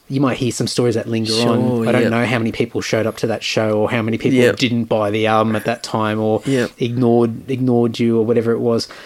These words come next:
Speaker 1: But I know how awesome that music is right now.
Speaker 2: Hmm.
Speaker 1: And I can, I can feel the energy. I can, I've got all the hooks are there, the great guitar playing, the atmosphere, whatever that vibe is.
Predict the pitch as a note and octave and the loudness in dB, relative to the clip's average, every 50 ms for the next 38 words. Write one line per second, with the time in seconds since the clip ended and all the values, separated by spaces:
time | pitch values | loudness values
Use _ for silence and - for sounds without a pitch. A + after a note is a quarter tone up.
0 | - - - - _ - - A#2+ A2+ - - _ _ - B2+ B2 A#2+ A#2+ G2+ A#2+ | -20 -20 -20 -20 _ -2 -2 -2 -2 -2 -8 _ _ -4 -2 0 0 0 0 0
1 | A2 G#2+ A2 A2+ A2 - - A#2 G#2 G2+ - - A#2+ A2 G#2+ G#2+ - - G#2 - | 0 2 2 0 0 -2 -4 -4 -6 -6 -6 -6 -6 -6 -6 -8 -6 -6 -8 -4
2 | A#2 A2 G2+ - A2 A2+ G#2+ G#2+ G#2 G#2 - - - _ _ _ - D3 D3+ D3+ | -2 -2 -2 -2 -4 -6 -4 -4 -4 -6 -8 -10 -18 _ _ _ -2 0 2 2
3 | D3 B2+ A2 G2+ - A#2+ A2 A2 A2 - - - - A#2 A2 - - B2+ A#2 A2+ | 2 2 0 0 -2 -2 -2 -2 -4 -6 -8 -6 -6 -6 -6 -2 -2 -2 -2 -2
4 | A2 G#2+ A2 A2+ A2 G#2+ - A2+ G#2+ A2 A2 G#2+ G2+ - - G#2+ G#2 G#2+ G#2 G#2 | -2 -2 -4 -4 -6 -6 -4 -4 -2 0 0 0 -2 -2 -4 -4 -4 -4 -2 -2
5 | - B2 - - - - B2 C3 C#3 C3 A#2+ - - C3+ - - - - - A#2+ | -2 -2 -2 -8 -10 -2 0 2 2 2 2 2 0 0 0 -2 -6 -4 -4 -2
6 | A2+ A#2 A2+ A2+ A2 A2 G#2 - B2 A#2+ A#2+ - A#2+ - - - A#2 A2+ A2+ - | 0 0 0 0 -2 -2 0 2 2 2 2 -2 -6 -8 -6 -4 -4 -4 -4 -6
7 | - - A#2+ A#2 A2+ A2+ A2 A2 A2 A2+ A2+ A#2 - - B2 A2+ - - - A#2 | -6 -4 -4 -2 -2 -2 -4 -2 -2 -2 -2 -2 -2 -4 -6 -6 -6 -6 -4 -2
8 | A2 G#2+ A2+ A#2 B2+ B2+ B2+ A2+ G#2+ G2+ A#2+ A2+ G#2+ A2 A2+ - | -2 0 0 0 0 0 0 -2 0 0 0 0 0 0 -2 -4